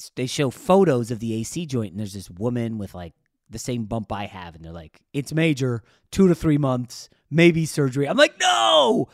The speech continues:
But then, uh, I went and got a massage Sunday, and then I iced it, like, all day. And by the end of the day, like, the bump had gone down significantly.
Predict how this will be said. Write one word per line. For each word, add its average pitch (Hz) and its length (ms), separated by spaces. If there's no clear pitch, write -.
But 165 160
then, 165 520
uh, 127 340
I 127 60
went 139 160
and 127 80
got 131 120
a 117 40
massage 127 440
Sunday, 110 380
and 107 100
then 107 120
I 101 160
iced 113 280
it, 113 120
like, 101 200
all 117 240
day. 98 360
And 143 80
by 151 80
the 175 140
end 180 80
of 165 40
the 170 60
day, 294 260
like, 156 220
the 143 80
bump 165 360
had 127 180
gone 139 260
down 175 320
significantly. 120 880